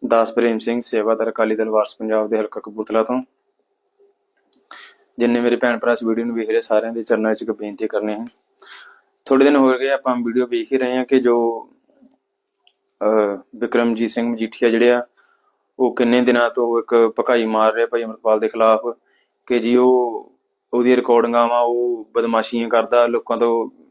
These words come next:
ਲੁੱਟਾਂ ਖੋਹਾਂ ਕਰਦਾ ਸੀ। ਉਹਦੇ ਵੀ ਛੋਟੇ, ਉਹਦੇ ਵੱਡੇ ਵੀਰ ਭਾਈ ਹਰਪ੍ਰੀਤ ਸਿੰਘ ਨੇ ਵੀ ਨਸ਼ਾ ਕਰਦਾ ਵਾ। ਸੋ ਖੈਰ, ਮੈਂ ਤੁਹਾਡੇ ਸਾਰਿਆਂ ਦੇ ਅੱਗੇ ਇੱਕ ਗੱਲ ਰੱਖਣੀ ਚਾਹੁੰਦਾ ਕਿ ਪਹਿਲੀ ਗੱਲ ਤੇ ਮਜੀਠੀਆ ਸਾਹਿਬ ਇਸ ਗੱਲ ਦਾ ਜਵਾਬ ਦੇਣ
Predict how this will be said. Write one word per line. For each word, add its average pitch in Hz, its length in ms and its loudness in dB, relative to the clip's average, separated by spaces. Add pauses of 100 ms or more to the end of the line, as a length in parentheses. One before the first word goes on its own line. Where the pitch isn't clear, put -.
(120)
ਲੁੱਟਾਂ 113 320 -2
ਖੋਹਾਂ 120 220 2
ਕਰਦਾ 117 300 0
ਸੀ। 120 200 -4 (680)
ਉਹਦੇ 120 320 4
ਵੀ 120 340 0
ਛੋਟੇ, 120 540 -2
ਉਹਦੇ 120 180 2
ਵੱਡੇ 120 260 2
ਵੀਰ 117 280 0
ਭਾਈ 123 340 -2
ਹਰਪ੍ਰੀਤ 113 240 -2
ਸਿੰਘ 120 180 -4
ਨੇ 123 320 -2
ਵੀ 123 120 -2
ਨਸ਼ਾ 117 760 2
ਕਰਦਾ 113 340 2
ਵਾ। 123 240 2 (1080)
ਸੋ 147 460 2
ਖੈਰ, 120 420 0 (580)
ਮੈਂ 120 80 -2
ਤੁਹਾਡੇ 123 220 0
ਸਾਰਿਆਂ 120 280 2
ਦੇ 127 60 0
ਅੱਗੇ 123 220 0
ਇੱਕ 123 180 -4
ਗੱਲ 117 200 2
ਰੱਖਣੀ 117 240 -2
ਚਾਹੁੰਦਾ 131 300 -2 (720)
ਕਿ 127 200 4
ਪਹਿਲੀ 127 400 2
ਗੱਲ 123 200 4
ਤੇ 135 120 -2
ਮਜੀਠੀਆ 120 400 -4
ਸਾਹਿਬ 127 360 0 (440)
ਇਸ 123 160 -2
ਗੱਲ 123 220 2
ਦਾ 123 100 4
ਜਵਾਬ 120 300 4
ਦੇਣ 123 240 -6